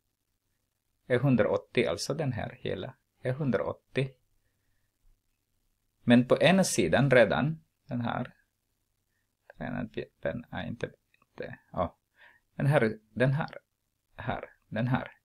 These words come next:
är redan nittio. Så om vi tänker så här,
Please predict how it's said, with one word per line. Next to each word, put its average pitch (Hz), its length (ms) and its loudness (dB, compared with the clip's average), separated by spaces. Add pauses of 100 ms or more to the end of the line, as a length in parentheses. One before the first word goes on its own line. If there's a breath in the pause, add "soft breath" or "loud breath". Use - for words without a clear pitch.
är 123 100 8
redan 113 280 6
nittio. 151 680 2 (720)
Så - 200 -6
om 120 120 4
vi 139 320 6 (100)
tänker 131 360 4
så - 160 -2
här, 110 380 0